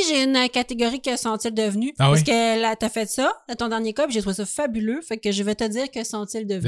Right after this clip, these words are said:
Speaker 2: Let's go.
Speaker 1: Pierre Talon est épargné parce qu'il a fait la délation. Fait qu'il était pas là, mais <laughs> sa sœur a dit qu'il était pas là, mais dans le fond, il l'a fait.
Speaker 2: Ouais.
Speaker 1: Mais dans le fond, il est épargné.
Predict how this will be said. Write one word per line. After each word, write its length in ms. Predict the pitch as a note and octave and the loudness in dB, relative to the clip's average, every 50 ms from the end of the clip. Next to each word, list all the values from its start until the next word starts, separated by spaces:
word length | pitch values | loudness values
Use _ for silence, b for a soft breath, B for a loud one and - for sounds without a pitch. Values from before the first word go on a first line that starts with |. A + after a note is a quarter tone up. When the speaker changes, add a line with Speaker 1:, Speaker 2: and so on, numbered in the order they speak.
| B2 G#2+ | 2 2
Speaker 2:
Let's 60 | - | 2
go. 200 | C3 B2+ B2+ - _ _ - - - - - - - - - - - | 0 -4 -4 -6 _ _ -20 -20 -20 -20 -20 -20 -20 -20 -20 -12 -4
Speaker 1:
Pierre 280 | - - A#3+ C4 C4 - | 0 2 2 2 2 2
Talon 320 | - C#4 C4 B3+ C#4 D4 | 2 4 4 4 4 4
est 160 | C#4+ B3 - - | 4 2 2 0
épargné 640 | G#3+ - A3+ G3+ G3+ A3 A#3 A3+ A3+ A#3 G#3+ - _ | 0 0 0 0 0 -2 -4 -4 -4 -6 -8 -8 _
parce 160 | - G3 F#3 | -8 -6 -6
qu'il 100 | - F#3 | -6 -8
a 20 | F3 | -8
fait 200 | - F#3+ F#3+ - | -6 -8 -6 -6
la 100 | G3 F#3+ | -4 -4
délation. 560 | F3+ F#3 F#3 F#3 F#3 F3+ - - G3+ F#3+ F#3 - - - _ _ _ _ - | -2 -2 0 0 0 -2 -2 -2 -4 -4 -6 -8 -14 -18 _ _ _ _ -6
Fait 80 | F#3+ | -4
qu'il 100 | - G#3 | -2 0
était 140 | F#3+ - G3+ | 2 2 2
pas 160 | F3 G3+ G#3 | 2 2 2
là, 160 | G3+ A#3+ E4 F#4+ - b b b b b b b b b b _ _ - | 4 4 2 0 -2 b b b b b b b b b b _ _ -8
mais 480 | G#3+ G3 G3 G#3 G#3+ A3 A#3 A#3 - _ - | -2 2 4 4 4 4 2 0 -4 _ 2
<laughs> 840 | G3 - - - G3+ G#3+ - - - - A#3 - - - - - - | 4 4 6 6 6 6 4 4 2 -2 -4 -6 -6 -8 -8 -4 0
sa 120 | - F3 | 0 2
sœur 200 | - - C#4+ D4 | 4 4 4 4
a 80 | C#4 B3+ | 4 2
dit 80 | A#3 | 0
qu'il 80 | - C4 | 0 -2
était 140 | G#3+ A3+ G#3+ | -2 -2 0
pas 120 | G#3+ A3 A3+ | 0 2 2
là, 160 | B3+ D#4+ - B B B B B | 2 0 -2 B B B B B
mais 240 | G#3 G#3 G#3 G#3+ G#3+ | 0 4 4 6 6
dans 80 | G#3+ | 4
le 60 | G#3 F#3+ | 2 2
fond, 120 | - A#3 B3 | 0 -2 -2
il 80 | A#3+ | -2
l'a 100 | G#3+ G3 | -2 -2
fait. 200 | F3+ - G#3+ A#3+ C#4 - - | -2 -4 -6 -8 -6 -2 2
Speaker 2:
Ouais. 180 | C3 B2 A#2 - | 2 2 2 2
Speaker 1:
Mais 140 | G#3 G#3 G#3+ | 2 0 2
dans 100 | G#3 G#3+ | 2 2
le 60 | G#3 G3+ | 2 2
fond, 140 | - A#3 A3 | 0 -2 -2
il 100 | G#3 G3+ | 0 -2
est 120 | F#3+ - | -2 -2
épargné. 440 | F#3+ - - F3+ E3+ E3 E3 D#3+ | -4 -4 -4 -6 -4 -4 -6 -6